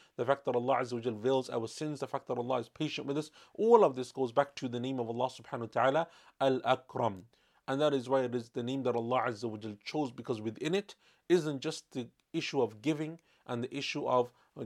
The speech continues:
giving blessings, but rather Allah Azza wa Jal mentions within it everything else that we benefit from in terms of His many blessings subhanahu wa ta'ala that He bestows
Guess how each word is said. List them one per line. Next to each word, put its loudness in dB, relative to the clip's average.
giving -2
blessings, -6
but 0
rather 4
Allah -2
Azza -6
wa -4
Jal -8
mentions -8
within -6
it -8
everything -6
else 0
that 4
we -2
benefit -4
from -6
in -10
terms -6
of -4
His -2
many -2
blessings -8
subhanahu -6
wa -4
ta'ala -2
that -6
He -10
bestows -4